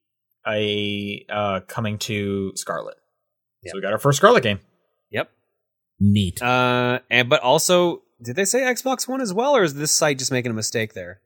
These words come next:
Speaker 2: Oh, Windows, they
Speaker 1: Nope,
Speaker 2: said
Speaker 1: they
Speaker 2: for
Speaker 1: said
Speaker 2: sure.
Speaker 1: They said Xbox One, they said P C, and they said continuing on as well, it'll be on Scarlet.
Speaker 2: Okay.
Speaker 1: So three, three, pr-, uh,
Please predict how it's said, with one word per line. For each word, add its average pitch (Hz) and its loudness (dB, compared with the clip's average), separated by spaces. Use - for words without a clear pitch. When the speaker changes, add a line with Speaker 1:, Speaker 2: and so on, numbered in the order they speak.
Speaker 2:
Oh, 147 2
Windows, 175 8
they 143 8
Speaker 1:
Nope, - 8
Speaker 2:
said 117 2
Speaker 1:
they 151 4
Speaker 2:
for 143 2
Speaker 1:
said 180 10
Speaker 2:
sure. 95 -2
Speaker 1:
They 160 8
said 165 8
Xbox 170 6
One, 190 6
they 170 0
said 147 2
P 165 -2
C, 165 2
and 147 4
they 135 4
said 135 8
continuing 139 2
on 127 4
as 117 -2
well, 113 6
it'll 110 0
be 117 -2
on 104 0
Scarlet. 92 -2
Speaker 2:
Okay. 107 -6
Speaker 1:
So 101 -4
three, 120 2
three, 117 -2
pr-, - -10
uh, 95 -2